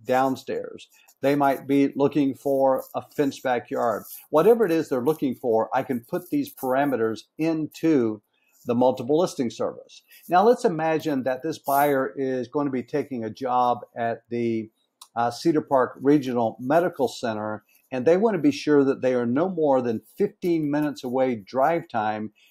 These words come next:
during the peak traffic time of, let's say, eight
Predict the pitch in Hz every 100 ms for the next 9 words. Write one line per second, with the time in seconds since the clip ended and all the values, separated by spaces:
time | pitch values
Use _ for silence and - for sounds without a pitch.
0 | _ 107 151 165 151 139 117 - 156 -
1 | 139 135 135 - 127 127 127 123 113 113
2 | - 127 123 - 120 113 - 127